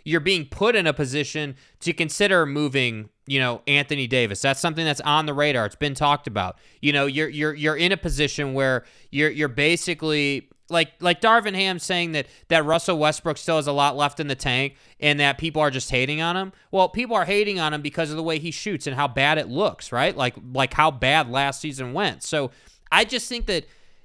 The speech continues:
y-, you're basically talking about moving on from Russell Westbrook to get to a guy in Kyrie Irving, who over the last, I think, three seasons has missed, like, a hundred twenty-three games or whatever it is. It just doesn't seem that worth it to me.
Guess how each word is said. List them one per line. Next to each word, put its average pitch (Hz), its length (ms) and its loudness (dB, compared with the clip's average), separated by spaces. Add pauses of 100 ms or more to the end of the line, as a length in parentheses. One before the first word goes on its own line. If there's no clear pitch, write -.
(160)
y-, 170 180 -4
you're 190 140 4
basically 226 640 2
talking 185 440 0
about 131 380 0
moving 165 380 -4
on 156 260 2
from 139 280 -4
Russell 147 340 0
Westbrook 131 640 0
to 151 120 -2
get 151 300 -6
to 160 240 -2
a 139 60 -4
guy 139 300 4
in 131 160 0
Kyrie 139 480 0
Irving, 156 380 -2 (280)
who 170 200 4
over 190 240 6
the 185 80 0
last, 175 340 2
I 170 60 0
think, 165 180 -4
three 180 240 -2
seasons 160 400 -2
has 139 140 -8
missed, 147 240 -4
like, 143 140 -2
a 127 60 0
hundred 151 340 -2
twenty-three 147 520 -4
games 127 360 -2
or 151 60 -2
whatever 165 440 0
it 185 60 -4
is. 202 200 -6 (320)
It 185 160 0
just 254 280 -6
doesn't 233 340 -2
seem 208 600 -8 (380)
that 156 480 4
worth 196 360 2
it 175 140 0
to 131 120 -6
me. 104 240 -8